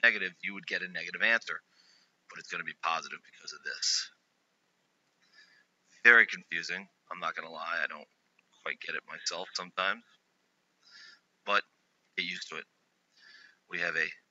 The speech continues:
third root of x to the twelfth. We say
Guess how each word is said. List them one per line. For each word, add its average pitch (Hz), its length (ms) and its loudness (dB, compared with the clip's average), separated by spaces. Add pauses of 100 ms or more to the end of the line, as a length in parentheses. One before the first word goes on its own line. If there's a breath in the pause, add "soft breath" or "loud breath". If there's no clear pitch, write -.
(160)
third 113 360 10
root 104 320 0
of 85 180 -6
x - 200 -4
to 80 60 -6
the 82 100 -16
twelfth. 107 600 -4 (1000 soft breath)
We 85 160 -20
say 90 640 2